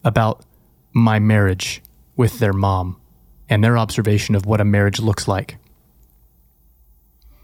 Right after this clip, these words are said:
That is some powerful motivation, inspiration, and directing,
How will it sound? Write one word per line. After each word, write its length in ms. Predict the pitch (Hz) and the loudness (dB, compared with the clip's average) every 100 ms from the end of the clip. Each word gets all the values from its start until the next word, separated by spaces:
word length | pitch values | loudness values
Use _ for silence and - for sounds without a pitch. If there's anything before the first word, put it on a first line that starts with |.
| _ - - - _ _ _ _ _ _ _ _ _ _ _ _ _ _ _ _ _ _ - _ _ - | _ -20 -20 -20 _ _ _ _ _ _ _ _ _ _ _ _ _ _ _ _ _ _ -20 _ _ -2
That 420 | 127 185 - - _ _ _ - | 0 2 0 -6 _ _ _ -2
is 540 | 143 120 104 - - - _ _ _ | 2 2 0 -4 -10 -16 _ _ _
some 480 | - - 127 104 92 - _ _ _ | -14 -4 -2 0 -4 -10 _ _ _
powerful 800 | - 156 180 165 - 170 165 - _ _ _ _ _ _ _ _ - | -2 0 0 -2 0 0 -2 -6 _ _ _ _ _ _ _ _ 0
motivation, 640 | 117 147 170 151 143 143 | 2 2 2 0 0 -2
inspiration, 680 | - 139 - 143 131 123 135 | 0 -2 0 0 0 0 0
and 120 | 117 | 0
directing, 720 | 107 113 117 - 110 98 98 | 0 0 0 -2 -4 -2 -4